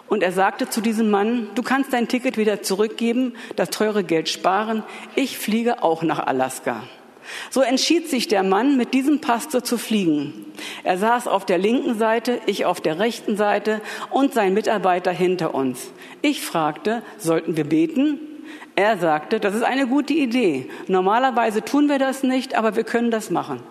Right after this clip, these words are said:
Ich betete eine lange Zeit. Wir flogen los und alles sah gut aus. Wir stiegen höher und höher und es sah nicht nach einem Problem aus. Also das ist eine wahre Geschichte, das ist nicht erfunden. Auf einmal hatten wir Wolken vor uns.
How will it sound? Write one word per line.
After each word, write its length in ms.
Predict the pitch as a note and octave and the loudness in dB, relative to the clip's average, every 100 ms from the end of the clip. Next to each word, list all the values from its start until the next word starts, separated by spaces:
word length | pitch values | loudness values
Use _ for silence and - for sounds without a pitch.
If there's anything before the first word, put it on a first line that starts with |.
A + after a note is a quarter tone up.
| - - - - - | -20 -20 -20 -20 -4
Ich 260 | A#3+ A3 - | -2 -2 0
betete 380 | F#3 F#3 F3 | 0 0 0
eine 180 | - C#3 | 0 0
lange 340 | C3 C#3 D3 D3+ | 0 0 -2 -4
Zeit. 440 | - C3 A#2+ - - - - - - - - - - - - - | -4 -4 -4 -10 -20 -20 -20 -20 -20 -20 -20 -20 -18 -18 -14 -2
Wir 140 | A3+ | 0
flogen 320 | A#3 G3+ F#3+ | 4 4 4
los 540 | F#3+ A#3+ D#4+ D#4 - - - | 2 4 2 0 -6 -12 -6
und 140 | F#3+ G#3+ | -2 0
alles 300 | C4+ D#4 D#4 | 2 2 2
sah 140 | C4 | 0
gut 320 | G#3 A#3 B3 | 2 0 0
aus. 500 | - C#3+ E3 - - - - - - - | 0 2 0 -2 -12 -16 -20 -20 -6 -2
Wir 100 | G3+ | 0
stiegen 420 | - F#3+ F#3 F#3+ | 0 0 0 2
höher 300 | A#3+ C#4+ C4+ | 2 2 2
und 220 | F#3 - | 0 0
höher 380 | A3 A#3+ B3+ C4 B3 - - - | 2 2 2 -2 -6 -14 -14 -2
und 160 | G#3+ | 0
es 160 | A3+ G#3 | 0 2
sah 200 | G#3 F#3 | 2 4
nicht 320 | G3+ C4 - | 2 2 0
nach 160 | A#3 G#3+ | -2 0
einem 260 | G3 G3 | 0 0
Problem 440 | F#3+ A#3+ F#3 F3 - | 0 0 2 2 0
aus. 440 | C3 B2 - - - - | -2 -4 -8 -14 -12 -4
Also 160 | E3+ | -2
das 100 | F3+ | 0
ist 60 | G3 | 0
eine 80 | D#3 | 2
wahre 240 | F3+ G#3 | 0 0
Geschichte, 440 | A3 - G3+ - | -2 -2 -4 -4
das 160 | - D#3 | -6 -4
ist 60 | G3+ | -4
nicht 140 | F#3 | -4
erfunden. 500 | - F#3+ D#3+ - A#2+ - - - - - - - - | -4 -4 -4 -6 -10 -12 -20 -18 -14 -14 -16 -18 -4
Auf 160 | C4 G#3 | -2 0
einmal 420 | B3+ D4+ C#4+ A#3 | 2 4 4 2
hatten 260 | A#3+ - | 0 2
wir 160 | A3+ G3 | 0 2
Wolken 320 | G3 G3+ F#3 | 2 2 -2
vor 300 | - E3 D3 | -2 -2 -2
uns. 500 | C3+ C3 A#2 - - | -2 -4 -6 -12 -16